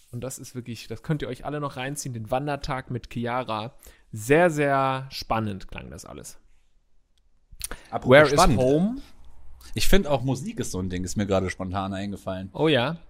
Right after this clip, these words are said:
Speaker 2: Weil ich meine, es ist ja, wenn jemand sagt, „Hm, interessiere ich mich nicht dolle für“, es ist ein Dead End, aber wenn jemand, äh, eine Musikleidenschaft hat,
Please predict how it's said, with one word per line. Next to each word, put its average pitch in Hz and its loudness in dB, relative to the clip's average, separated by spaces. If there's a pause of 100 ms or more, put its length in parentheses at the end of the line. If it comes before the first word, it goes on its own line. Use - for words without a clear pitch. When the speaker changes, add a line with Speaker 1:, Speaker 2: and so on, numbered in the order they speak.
Speaker 2:
Weil 104 4
ich 113 0
meine, 131 4
es 127 0
ist 135 -6
ja, 123 6
wenn 117 2
jemand 123 0
sagt, 113 -2
„Hm, 127 -4
interessiere 110 -4
ich 127 -4
mich 143 -4
nicht 135 -4
dolle 135 0
für“, 139 4
es 107 0
ist 113 0
ein 110 0
Dead 107 2
End, 120 -2
aber 110 0
wenn 107 -4
jemand, 123 -4
äh, 113 -4
eine 110 -6
Musikleidenschaft 107 -2
hat, - 0